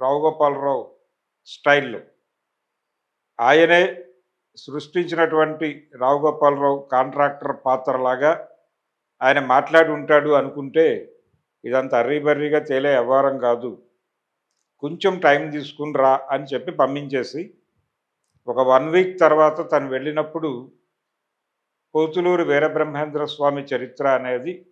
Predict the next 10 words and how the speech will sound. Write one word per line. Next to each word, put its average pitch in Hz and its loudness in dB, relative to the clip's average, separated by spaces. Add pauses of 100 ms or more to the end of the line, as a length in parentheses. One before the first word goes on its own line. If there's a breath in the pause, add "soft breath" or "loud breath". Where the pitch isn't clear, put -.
(120)
మా 127 -2
వల్ల 127 0
కాదు 113 -6 (800)
అని 127 -6
చెప్పి 123 -6
ఆయన 156 4
చేతులు 135 -6
ఎత్తేసాడు. 120 -10 (1400)
ఎత్తేసిన 160 0
తర్వాత 139 2